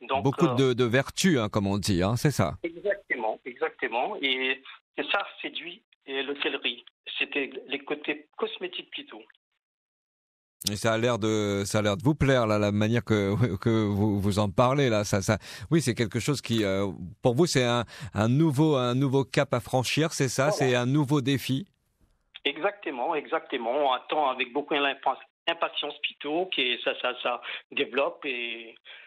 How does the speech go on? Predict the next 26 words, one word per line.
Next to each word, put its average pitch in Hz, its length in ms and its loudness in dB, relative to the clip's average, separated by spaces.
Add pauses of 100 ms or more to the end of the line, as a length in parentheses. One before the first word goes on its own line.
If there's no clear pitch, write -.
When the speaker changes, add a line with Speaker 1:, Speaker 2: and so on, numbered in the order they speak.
(420)
Speaker 1:
on 151 260 0
a 151 100 2
notre 156 260 -2
huile 156 400 -4 (100)
pour 127 120 -8
restauration, 147 640 -2 (220)
on 139 100 -4
a 135 80 -2
notre 139 280 -6
huile 151 320 -4
pour 135 200 -8
les 123 80 -10 (180)
spas 151 320 0
et 123 440 -4
pourquoi 143 460 0 (200)
faire 120 240 0 (240)
plaisir 147 360 0
à 139 160 -4
tous 156 100 -6
notre 143 220 -4
convives 135 500 -4
de 135 100 -2
restauration 131 720 -2
et 135 260 -2
tous 151 140 -6
notre, 139 200 -2